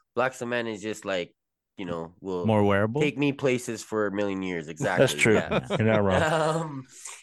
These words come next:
Speaker 1: and then I'm going to, uh, apologize to Union and sell them on
Speaker 2: <laughs>
Speaker 1: eBay,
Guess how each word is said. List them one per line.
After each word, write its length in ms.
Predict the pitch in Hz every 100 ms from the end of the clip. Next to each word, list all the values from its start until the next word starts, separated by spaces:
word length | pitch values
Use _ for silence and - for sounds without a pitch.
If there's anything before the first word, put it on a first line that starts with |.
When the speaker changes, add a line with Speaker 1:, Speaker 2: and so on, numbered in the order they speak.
| -
Speaker 1:
and 200 | 123 135
then 200 | 143 143
I'm 220 | 139 139
going 300 | 135 135 135 131
to, 280 | 139 135 127
uh, 480 | 127 123 123 120 117 117 _ _ _ _ _ _ _ -
apologize 600 | 110 135 131 127 127 123
to 100 | -
Union 460 | 120 123 127 131 123
and 420 | 101 104 101 104
sell 300 | - 120 113
them 340 | 107 113 117 113
on 240 | 107 113
Speaker 2:
<laughs> 140 | 110
Speaker 1:
eBay, 540 | 117 107 113 117 117